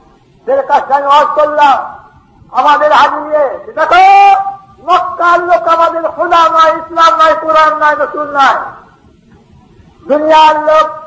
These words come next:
আল্লাহর অন্যায় করলে যে জাহান্নাম, মক্কার লোক করলেও সেই জাহান্নাম। মক্কার লোকের যদি এই চরণ ধরে তোমরা যাও, হাজি হয়ে যাবে না, পাজি হয়ে ঘরে যেতে হবে।" বুঝলেন কথা?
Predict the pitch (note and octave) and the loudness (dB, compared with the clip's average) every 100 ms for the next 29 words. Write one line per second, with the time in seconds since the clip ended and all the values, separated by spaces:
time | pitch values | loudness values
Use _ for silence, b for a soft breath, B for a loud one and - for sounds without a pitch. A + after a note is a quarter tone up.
0 | - - G3 G3+ G3+ G#3 - D#4 A#3+ D4+ | -18 -2 0 0 2 2 2 0 -2 -4
1 | D4+ D4+ D4+ D4+ D4+ D4+ D4 C4 D#4+ E4+ | -4 -6 -6 -6 -6 -6 -2 0 0 0
2 | F#4+ G4+ - - - - G#3+ C4 C4 C4 | 2 2 0 -6 -16 -16 -4 -2 -2 -2
3 | A#3+ A#3+ A#3+ A#3+ A#3+ A#3+ A3+ A3+ A3 - | -2 -2 -6 -6 -10 -8 -10 -12 -14 -6
4 | G3+ G#3+ A3 G#3 F#3 - - - _ _ | -2 -2 -2 -4 -4 -6 -18 -20 _ _
5 | - A#3 D#4 - - C#4 C4+ C#4 C4 C#4 | -10 0 0 0 -2 0 0 -2 -2 -6
6 | B3+ B3+ C4+ D4 F#4+ F4+ E4+ D#4 D4+ C4 | -6 -8 -6 -2 -2 -2 -6 -4 -4 -4
7 | C#4+ C#4 C4+ C4 B3 A3+ B3 G3 - - | -8 -8 -10 -8 -6 0 2 2 0 -4
8 | - - A3+ A#3+ B3 A#3 A#3+ A#3 A3+ A3+ | -14 -6 -4 -4 -6 -8 -6 -6 -8 -6
9 | A3+ A3 A3 G3+ G3+ G#3 F#3 G3+ F#3+ F#3+ | -6 -2 -2 -4 -8 -6 -6 -6 -6 -6
10 | F3+ E3+ E3+ - - _ _ _ _ _ | -6 -6 -14 -18 -20 _ _ _ _ _
11 | - G3+ G#3 F#3 F#3+ B3 A#3 - - | -8 -6 -6 -4 0 2 2 0 -4